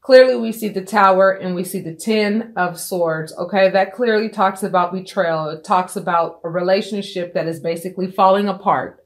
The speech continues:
okay? It's falling apart, and I clearly see how there, t-, this Queen of Pentacles, it's a woman, okay, who was very nurturing in a relationship,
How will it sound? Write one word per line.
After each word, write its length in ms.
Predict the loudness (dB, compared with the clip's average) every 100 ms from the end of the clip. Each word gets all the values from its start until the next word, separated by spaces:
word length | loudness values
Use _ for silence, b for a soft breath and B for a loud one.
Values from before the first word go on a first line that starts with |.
| -10
okay? 520 | -4 -2 0 -2 -8 _ _ b b b
It's 160 | -18 -8
falling 380 | 2 2 2 -2
apart, 640 | -4 4 4 4 0 -8 _ _ _ -8
and 440 | -4 -4 -6 -8 -2
I 140 | -2
clearly 460 | -2 -2 -2 -2 -6
see 340 | -4 -4 -2
how 640 | 0 2 2 0 -2 -6 -14 _ _ _ _ _ _
there, 520 | -10 2 6 6 2 -16 _ -14
t-, 300 | -8 -8 -8
this 340 | -6 -4 -4
Queen 260 | -4 0 0
of 100 | -2
Pentacles, 540 | -2 -2 -2 -2 -2
it's 200 | -6 -6
a 60 | -4
woman, 640 | -2 -2 -2 -4 -12 -16
okay, 640 | -16 -8 -4 -2 -2 -4 B B B
who 160 | -4 -4
was 300 | -2 -2 0
very 320 | 4 4 4
nurturing 500 | 2 0 0 0 0
in 80 | 0
a 40 |
relationship, 1080 | 2 2 2 -2 -6 -4 -2 -2 -2 -8